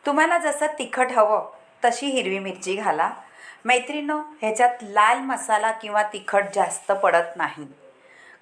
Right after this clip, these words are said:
कारण आपल्याला त्याचा कलर व्यवस्थित आला पाहिजे आणि चवही भारी आली पाहिजे. आता हिरवी मिरची, काजू आणि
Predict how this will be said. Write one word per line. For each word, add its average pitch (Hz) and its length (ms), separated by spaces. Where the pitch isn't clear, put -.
कारण 285 320
आपल्याला 233 520
त्याचा 214 220
कलर 214 480
व्यवस्थित 185 480
आला 160 220
पाहिजे 160 480
आणि 240 180
चवही 233 560
भारी 190 300
आली 143 220
पाहिजे. - 380
आता 311 420
हिरवी 233 400
मिरची, 262 480
काजू 208 640
आणि 233 380